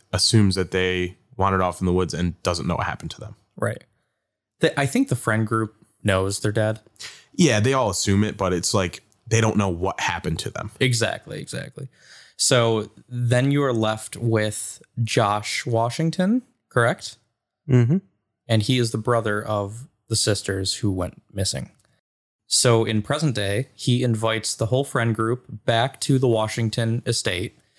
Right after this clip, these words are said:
Speaker 2: on the mountain for the one-year anniversary.
Speaker 1: As sort of, like, a healing, like, a cleansing, like, let's,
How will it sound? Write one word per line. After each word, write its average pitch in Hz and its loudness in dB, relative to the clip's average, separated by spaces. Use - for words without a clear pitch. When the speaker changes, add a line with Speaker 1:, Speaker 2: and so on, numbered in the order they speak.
Speaker 2:
on 113 2
the 113 2
mountain 101 -2
for 110 2
the 104 0
one-year 117 2
anniversary. 110 -4
Speaker 1:
As 117 4
sort 123 2
of, 104 0
like, 95 0
a 90 0
healing, 160 2
like, 107 0
a 85 0
cleansing, 107 0
like, 85 -2
let's, - -4